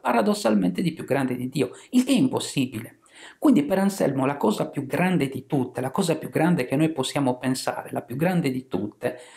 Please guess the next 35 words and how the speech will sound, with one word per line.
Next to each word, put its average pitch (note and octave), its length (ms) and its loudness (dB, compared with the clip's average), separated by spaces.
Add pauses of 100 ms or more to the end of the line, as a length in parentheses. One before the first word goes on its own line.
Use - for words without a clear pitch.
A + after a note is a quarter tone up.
(160)
per C#3 120 -2
cui - 280 0
tutte B3 380 2
necessariamente C#3 760 0
sono C#3 240 -4
inferiori, C3+ 640 0
non B3+ 320 8
può C#4 260 4
non D3+ 280 4
essere - 360 0
dotata F#3+ 720 -2
anche E3+ 300 0
di G3+ 100 0
questo - 320 -2
carattere, - 600 -6 (180)
dell'esistenza. C#3+ 960 -2 (300)
Questa C4+ 280 2
è F3 40 4
la D3 80 2
spiegazione C#3+ 580 0
ontologica B2 640 0
dell'esistenza A2+ 720 -4
di G#2+ 160 -4
Dio A2+ 240 -4
per, A#2 440 -6
per A#2+ 140 -4
Anselmo. A2+ 640 -8 (360)
Ma D3+ 120 2
continuiamo F3+ 440 4
a C3+ 40 2
leggere B2 460 0
ciò B2+ 160 -2
che B2 140 -2
dice B2 560 0
Anselmo. C#3 760 0